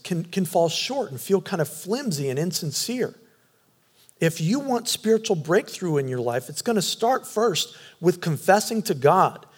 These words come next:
getting honest with Him, 'cause you've never effectively lied to God. You probably tried all the time, but it's never once worked. If you thought you were lying to God, you were just lying to yourself about God, 'cause He's not convinced at all with any of the games we play.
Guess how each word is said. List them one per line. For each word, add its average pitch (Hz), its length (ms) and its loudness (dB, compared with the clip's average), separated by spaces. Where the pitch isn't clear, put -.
getting 202 300 6
honest 208 360 6
with 160 140 0
Him, 170 200 0
'cause 139 200 -2
you've 233 180 0
never 202 500 6
effectively 170 600 2
lied 156 340 8
to 160 80 -2
God. 135 380 4
You 175 140 0
probably 240 300 6
tried 269 280 10
all 175 140 8
the 147 80 0
time, 202 320 6
but 156 140 8
it's 170 180 0
never 196 340 6
once 165 300 2
worked. 135 460 0
If 156 240 2
you 240 100 2
thought 233 380 6
you 190 100 4
were 185 100 6
lying 185 460 6
to 170 100 -2
God, 170 360 6
you 214 60 4
were 254 100 0
just 160 200 0
lying 185 260 4
to 156 40 0
yourself 185 460 4
about 135 280 2
God, - 320 -4
'cause 160 180 2
He's 240 220 -2
not 165 220 4
convinced 160 420 -2
at 147 140 0
all 147 200 6
with 127 200 -2
any 180 160 2
of 143 80 -4
the 147 80 0
games 139 320 -2
we 123 100 -8
play. - 380 -10